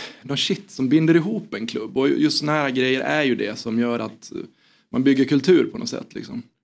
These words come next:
Och då sa jag att jag kunde snickra ordning en låt. Och då, ja, det, det tyckte han lät bra. De hade pratat om det också. Så gjorde vi det. Och så skickade jag in den. Sen tyckte väl vissa att, "Ah, men det är lite för lite."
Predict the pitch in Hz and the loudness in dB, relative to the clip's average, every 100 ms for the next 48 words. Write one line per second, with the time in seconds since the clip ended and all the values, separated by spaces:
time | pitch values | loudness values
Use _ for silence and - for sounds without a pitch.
0 | _ _ _ _ _ _ _ - - _ | _ _ _ _ _ _ _ -20 -20 _
1 | _ _ _ _ - 139 - 156 160 156 | _ _ _ _ 2 2 2 4 6 4
2 | - 151 143 131 123 127 123 135 127 120 | 2 2 4 2 0 -4 -2 0 0 0
3 | 123 123 123 117 131 120 117 104 - - | -2 -2 0 0 0 0 -2 -4 -10 -14
4 | - _ - 165 277 - _ _ _ _ | -14 _ -8 -8 -8 -16 _ _ _ _
5 | - 165 - _ _ _ - 127 143 - | -12 -10 -10 _ _ _ -16 -6 -6 -2
6 | - 156 143 123 120 120 117 127 139 131 | 0 2 2 0 0 -2 0 0 -2 -2
7 | 120 120 123 110 113 - - - _ _ | -4 -4 -6 -4 -6 -8 -12 -14 _ _
8 | _ _ _ _ _ _ - 196 196 208 | _ _ _ _ _ _ -2 6 6 6
9 | 180 131 117 - _ - 131 156 180 175 | 4 4 0 -12 _ -12 -6 0 2 4
10 | 151 143 127 123 120 117 - _ _ _ | 4 4 2 2 0 -2 -8 _ _ _
11 | _ _ _ - 147 165 165 143 139 135 | _ _ _ -6 0 0 2 2 2 0
12 | 135 123 - 151 143 151 143 131 131 - | -6 -8 -10 -12 -6 -4 -4 -6 -10 -8
13 | 135 135 127 - 120 113 | 0 2 2 0 -6 -4